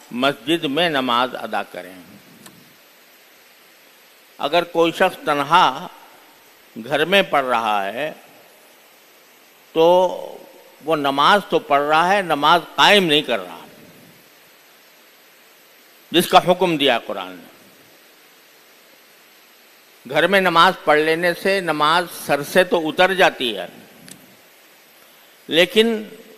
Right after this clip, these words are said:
वो नाकिस है, अदाए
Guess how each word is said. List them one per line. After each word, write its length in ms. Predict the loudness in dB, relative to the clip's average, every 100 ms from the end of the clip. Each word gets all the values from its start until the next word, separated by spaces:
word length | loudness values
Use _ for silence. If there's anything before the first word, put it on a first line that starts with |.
| -8
वो 220 | 2 4 6 4 -2 -12 -20 -20 -20 -20 -20 -20 _ _ _ _ _ _ _ _ _ _ _ _ _ _ _ -20 -20 -20 -20 -20 -20 -20 -20 -20 -20 -20 -20 -20 -20 _ _ _ _
नाकिस 720 | -10 -2 2 2 4 2 2 -2
है, 320 | -8 -10 -20 -20 -20 -20 -20 -20 _ _ _ _ _ _ _ _ _ _ _ _ _ _ _ _ _ -2
अदाए 380 | 2 4 4